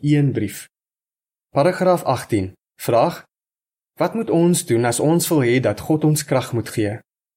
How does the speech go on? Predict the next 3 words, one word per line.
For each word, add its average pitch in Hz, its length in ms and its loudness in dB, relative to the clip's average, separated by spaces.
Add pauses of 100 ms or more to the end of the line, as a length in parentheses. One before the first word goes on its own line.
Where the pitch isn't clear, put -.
(1500)
Jehovah 180 560 0
gee 180 240 2
ons 170 240 2